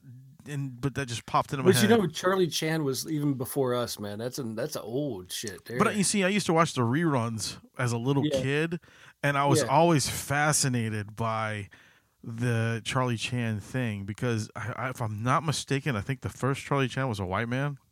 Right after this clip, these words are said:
Speaker 2: Yeah, it was a white guy. You're right, because they didn't cast a lot of Asian people back then.
Speaker 1: Right, right. So I don't know. I, I, I don't know. It was just, it was weird. I just popped into
Speaker 2: Well,
Speaker 1: my
Speaker 2: they
Speaker 1: head.
Speaker 2: don't, they don't do a lot of, at least here.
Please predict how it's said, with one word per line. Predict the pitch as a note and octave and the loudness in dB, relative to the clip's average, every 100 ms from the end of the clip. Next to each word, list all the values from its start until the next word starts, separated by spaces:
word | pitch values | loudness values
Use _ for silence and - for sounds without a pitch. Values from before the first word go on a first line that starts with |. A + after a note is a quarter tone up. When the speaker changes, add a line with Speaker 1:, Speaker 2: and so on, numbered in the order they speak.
| _ _ _ _ - _ D#3+ | _ _ _ _ -20 _ 4
Speaker 2:
Yeah, | F3 D3+ | 6 6
it | C#3+ | 2
was | D#3+ | -2
a | E3 | 0
white | F3 E3+ | -2 0
guy. | A2+ G2 | -4 -4
You're | C3 | -2
right, | D3 D3+ | 0 0
because | B2 D3 C#3 | -2 -2 -2
they | |
didn't | D3+ E3 | -2 -2
cast | D3+ D#3 D3 - | -2 -4 -4 -4
a | |
lot | C3+ C3 | -2 -2
of | |
Asian | A#2 C3 C3+ | -2 -4 -4
people | A#2+ A2+ F2+ | -6 -10 -10
back | F2 E2+ | -14 -14
then. | - - - - | -16 -20 -20 -16
Speaker 1:
Right, | - G2+ G2+ F#2+ | -4 -2 -2 -4
right. | - F#2+ F#2 | -6 -8 -8
So | - G#2 | -6 -6
I | - | -4
don't | F3+ G#3 | -2 0
know. | G#3+ A2+ - - | 0 0 -6 -8
I, | |
I, | C#3 - B2+ | -6 -4 -4
I | D#3+ | -4
don't | E3 | -4
know. | E3 A#2+ | -2 -2
It | |
was | A#2 | -2
just, | A#2+ A#2+ | -4 -6
it | A#2+ | -4
was | C3 B2 A2 | -2 -2 -4
weird. | A2 B2 B2+ | -4 -2 -2
I | G#2+ | -6
just | G#2+ - - - - | -10 -14 -20 -20 -6
popped | A2+ - | -6 -2
into | C3 - | 2 4
Speaker 2:
Well, | |
Speaker 1:
my | C3 | 4
Speaker 2:
they | D#4 | 6
Speaker 1:
head. | D3 | 4
Speaker 2:
don't, | A#2+ - - - _ _ | 2 -4 -20 -20 _ _
they | G#3 B3 | -2 0
don't | A3+ G#3 | 0 -2
do | D#3+ A#3+ | -2 0
a | G3 | 2
lot | C3 A#2+ | 2 2
of, | A2+ G#2+ - - | -2 -6 -10 -8
at | C3+ C3+ | -4 2
least | D3+ D3 - | 2 2 -2
here. | C#3+ B2+ G2+ G#2+ | -2 -2 -4 -8